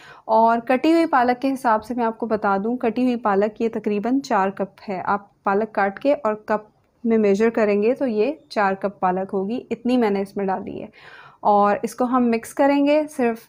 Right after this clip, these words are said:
दो से तीन मिनट मिक्स करते हुए पकाएंगे। और पालक को, हरी सब्जियों को हमेशा आप धोने के बाद काटा करें। जब आप इसको काट के और फिर धोते हैं तो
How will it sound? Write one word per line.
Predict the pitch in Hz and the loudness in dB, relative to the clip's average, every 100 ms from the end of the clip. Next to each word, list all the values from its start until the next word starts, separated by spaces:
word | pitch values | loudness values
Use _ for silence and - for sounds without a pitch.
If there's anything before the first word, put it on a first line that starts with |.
| 214 | 0
दो | 220 220 | 0 2
से | 262 | 0
तीन | 262 240 | 0 0
मिनट | 240 240 226 226 | 2 2 0 -2
मिक्स | 214 214 | -4 -4
करते | - 226 214 | -4 -4 -2
हुए | 220 220 | -4 -4
पकाएंगे। | 214 208 196 226 254 277 277 - - - | -4 -4 -2 0 2 0 -2 -16 -20 -6
और | 233 233 240 | 0 0 0
पालक | 240 226 269 285 - | 0 2 2 0 0
को, | 277 277 269 | 4 4 2
हरी | 247 247 277 | 2 2 2
सब्जियों | 269 226 240 247 247 | 2 0 0 0 0
को | 254 247 247 | 0 0 0
हमेशा | 233 220 214 214 240 | -2 0 -2 -2 -2
आप | - 220 220 | 0 0 -2
धोने | 190 196 220 240 247 | -4 0 2 2 0
के | 247 | 0
बाद | 208 196 202 | 0 0 0
काटा | 208 202 214 | -4 -2 -4
करें। | 214 226 233 | -4 -2 0
जब | 226 226 | 0 0
आप | 233 | -2
इसको | 240 - 269 - | -4 -6 -6 -2
काट | 214 214 254 | 2 2 0
के | - 285 | -2 0
और | 277 254 | 0 -2
फिर | 269 302 | 0 2
धोते | 285 233 240 | 2 0 0
हैं | 240 247 | -2 -2
तो | 254 | -4